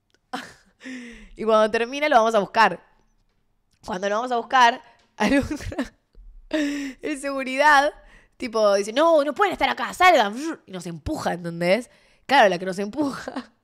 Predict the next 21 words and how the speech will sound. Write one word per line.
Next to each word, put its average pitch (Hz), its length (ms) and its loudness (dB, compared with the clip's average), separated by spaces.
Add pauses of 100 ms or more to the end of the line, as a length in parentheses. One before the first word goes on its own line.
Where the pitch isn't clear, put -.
(180)
<laughs> 277 440 -18
todos 269 180 0
los 208 140 -2
pibes 233 500 0 (640)
miran 269 520 4 (120)
y, 226 200 -8
tipo, 202 220 -2
Lucra 233 300 -4
viene 240 200 -4
y 220 120 -6
dice, 226 180 -12
"Eh, 359 540 8
chicas, 370 360 -2
¿qué 349 100 -10
onda?". 349 680 -2
¿Entendés? 247 280 -6
El 190 140 -8
seguridad 190 280 -2
se 208 100 -10
quedó 190 120 -2
así. 185 260 -8